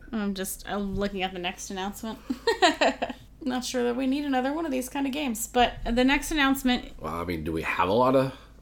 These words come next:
Speaker 1: Well,
Speaker 2: like, these games?
Speaker 1: it just, okay, so
Speaker 2: What?
Speaker 1: Fast and Furious Crossroads was announced by apparently Vin Diesel and Michelle Rodriguez. Actually came on
Speaker 2: Yeah.
Speaker 1: stage to announce it.
Speaker 2: Yeah, well,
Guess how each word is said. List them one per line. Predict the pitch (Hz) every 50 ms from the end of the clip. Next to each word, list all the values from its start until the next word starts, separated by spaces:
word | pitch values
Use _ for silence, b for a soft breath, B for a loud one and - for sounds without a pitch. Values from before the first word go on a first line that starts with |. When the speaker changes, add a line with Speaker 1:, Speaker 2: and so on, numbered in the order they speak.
| - - - -
Speaker 1:
Well, | 156 160 233 254 269 247 220 214 220 208 - -
Speaker 2:
like, | 123 117 127
these | 135 135 131 123
games? | 127 139 135 135 139 143 147 147 -
Speaker 1:
it | 208 202
just, | - - 185 - - - - - - - - - -
okay, | 240 247 247 214 - -
so | - - 262 247 240 240
Speaker 2:
What? | 240
Speaker 1:
Fast | 254 240 277 269 -
and | 311 285 269
Furious | 277 262 247 240 226 220 233 233 -
Crossroads | - 247 202 190 214 - - 254 262 269 269 277 269 277 -
was | 269 254 269
announced | 277 262 262 285 330 359 - - - - 233 - - 202
by | - 196 196 202 202
apparently | 202 185 - 202 - 214 196 185 185 196 196 196
Vin | 185 196 190 190
Diesel | 180 185 196 - 208 208
and | 196 190
Michelle | 190 196 - 185 180
Rodriguez. | 185 185 180 185 190 202 220 233 226 226
Actually | 180 - 196 - - 220 214
came | 202 185 175
on | 170 165
Speaker 2:
Yeah. | 165
Speaker 1:
stage | 175 - 202 196 202 208 - -
to | - 202
announce | 196 196 185 190 202 - -
it. | 240 247 247 - - -
Speaker 2:
Yeah, | - - - - - - - -
well, | 117 117 113 107 101 98 95 87 - - -